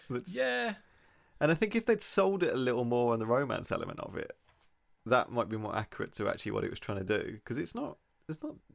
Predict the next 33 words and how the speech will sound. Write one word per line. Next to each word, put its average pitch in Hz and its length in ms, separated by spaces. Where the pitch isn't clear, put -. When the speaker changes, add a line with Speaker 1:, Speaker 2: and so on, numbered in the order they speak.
Speaker 1:
that 143 300
much - 320
kind 90 260
of 92 220
Ripper 110 380
action, - 400
you 78 60
know, - 240
and 107 260
it's, - 380
it - 140
go, 69 120
I 196 40
don't 190 100
know. 104 140
I 170 60
don't 185 60
know 196 100
what 170 100
I'm 139 60
saying. 147 560
Speaker 2:
So, 220 420
did 175 120
it 165 160
do 156 240
well? 208 340
Speaker 1:
I 104 60
don't - 180
think 92 180
it - 60
did - 160
very - 180
well. 95 280